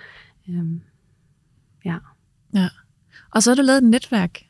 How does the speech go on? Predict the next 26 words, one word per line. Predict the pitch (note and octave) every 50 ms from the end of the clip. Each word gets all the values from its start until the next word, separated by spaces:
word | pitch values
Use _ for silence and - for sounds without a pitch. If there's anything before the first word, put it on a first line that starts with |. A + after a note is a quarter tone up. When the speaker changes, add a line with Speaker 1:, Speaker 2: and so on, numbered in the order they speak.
| _ _ _
Speaker 2:
for | - - - - -
andre, | G#3 G#3 G3+ G#3+ - A#3
der | A3 G#3
har | G3+ G3
lyst | F#3+ F#3 F#3 - -
til | - G3+
at | -
arbejde | - - - - - - - -
på | G#3
samme | G3 - G#3+ G#3 G#3+ A#3
måde, | A3+ G3+ F3 F3 F3+ F#3 F#3 F#3
eller | F3+ E3 E3 E3+
måske | E3+ F3 - - -
har | F#3+
brug | - F3+ G3
for | G3 G3+
noget | G3 F#3+ F#3
inspiration, | F#3 F#3+ - - - G3 F#3 - - - - - - A3 A3 G#3+
eller | G3+ F3+ F3 E3+ F#3 F#3 G3 - - G3 G3+ - _ _ _
støtte | - - - - A3 G#3 G3+ - A3+ A3 A3
til | - - - - G3 -
at | - G3+
gøre | - F3+ F3+ F#3
det | G3 G3
samme. | - - F#3 F3+ F3+ F3+ F#3+ G3+ - - _ _ _ _ _ _ _ -
Speaker 1:
Ja. | C4+ C#4